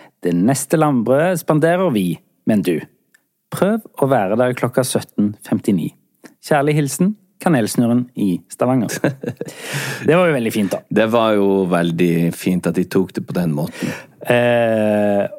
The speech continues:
Speaker 1: og da har
Speaker 2: Men jeg
Speaker 1: du
Speaker 2: skal
Speaker 1: s-
Speaker 2: hente det brødet.
Speaker 1: Og så har du svart her.
Speaker 2: Ja.
Speaker 1: «Kjære Kanelsnurren bakeri.» Fuck you! Neida. <laughs> Nei, du har svart. «Kjære Kanelsnurren bakeri. Takk for oppklaring og generøsitet. Jeg beklager utbruddet og legger meg flatt.»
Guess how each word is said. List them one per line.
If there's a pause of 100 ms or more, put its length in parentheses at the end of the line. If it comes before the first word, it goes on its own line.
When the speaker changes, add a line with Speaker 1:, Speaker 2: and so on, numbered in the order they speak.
Speaker 1:
og
da
har
Speaker 2:
Men
jeg
Speaker 1:
du
Speaker 2:
skal
Speaker 1:
s-
Speaker 2:
hente
det
brødet. (280)
Speaker 1:
Og
så
har
du
svart
her. (640)
Speaker 2:
Ja. (440)
Speaker 1:
«Kjære (120)
Kanelsnurren (200)
bakeri.» (280)
Fuck
you!
Neida. (400)
<laughs>
Nei, (440)
du
har
svart. (200)
«Kjære
Kanelsnurren
bakeri. (260)
Takk
for
oppklaring
og
generøsitet. (220)
Jeg
beklager
utbruddet
og
legger
meg
flatt.»